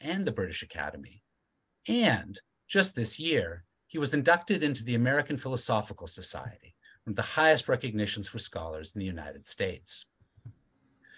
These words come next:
In February of twenty twenty-three, Yale University Press published his latest book, Armada,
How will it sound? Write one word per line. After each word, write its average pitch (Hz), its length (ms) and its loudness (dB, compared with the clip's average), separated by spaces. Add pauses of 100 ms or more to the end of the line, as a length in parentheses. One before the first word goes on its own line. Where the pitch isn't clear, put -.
(380)
In 156 120 2
February 190 400 10
of 175 80 4
twenty 160 200 4
twenty-three, 170 800 -4 (260)
Yale 208 280 8
University 190 480 2
Press - 540 -4 (140)
published 123 340 0
his 131 160 0
latest 139 460 2
book, - 200 -12 (500)
Armada, 107 500 4